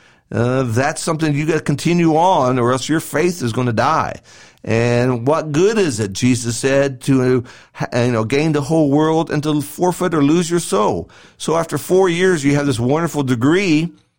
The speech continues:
but you have no faith. That, that's, that's a trade-off you don't wanna have.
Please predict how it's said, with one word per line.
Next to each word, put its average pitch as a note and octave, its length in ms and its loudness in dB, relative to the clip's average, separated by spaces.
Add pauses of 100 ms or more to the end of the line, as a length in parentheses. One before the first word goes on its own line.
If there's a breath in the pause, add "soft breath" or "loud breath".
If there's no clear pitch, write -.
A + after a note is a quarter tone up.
(640)
but A#2+ 180 -4
you C3 60 0
have C3+ 160 -2
no D3 120 0
faith. D#3+ 560 -4 (200)
That, C3 260 -4
that's, D#3 340 -4
that's D3 260 -4
a C#3+ 60 -4
trade-off C#3+ 520 0
you B2+ 80 2
don't B2+ 200 2
wanna G#2 200 0
have. F#2+ 380 -2